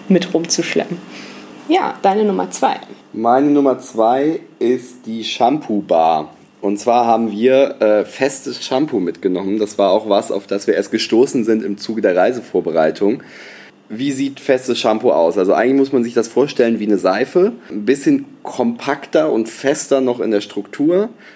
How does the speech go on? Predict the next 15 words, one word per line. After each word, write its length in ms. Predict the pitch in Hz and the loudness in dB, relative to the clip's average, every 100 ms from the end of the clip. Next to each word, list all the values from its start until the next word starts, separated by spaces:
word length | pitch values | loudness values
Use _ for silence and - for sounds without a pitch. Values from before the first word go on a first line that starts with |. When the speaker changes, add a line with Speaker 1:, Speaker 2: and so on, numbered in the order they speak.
| _ | _
Speaker 2:
Und 180 | 123 143 | 0 2
es 100 | 143 | 2
ist 240 | 151 151 | 0 0
auch, 400 | 107 120 123 - | 2 2 2 -8
äh, 240 | - 110 107 - - - | 0 2 2 -2 -20 -20
physikalisch 760 | - 131 123 120 123 135 135 - | -18 -12 -10 -2 0 2 0 -4
keine 340 | 135 120 120 | -2 2 2
Seife, 380 | 110 117 165 156 | 4 4 4 2
sondern 260 | 123 117 117 | 2 2 0
wirklich 340 | 123 131 117 | -2 -4 -2
hat 140 | 127 | -2
die 100 | - | -2
Eigenschaften 580 | - 120 127 127 120 120 | 0 0 0 -6 -6 -8
von 180 | 113 110 | -8 -8
Shampoo. 460 | 120 117 - 180 | -4 -4 -4 -6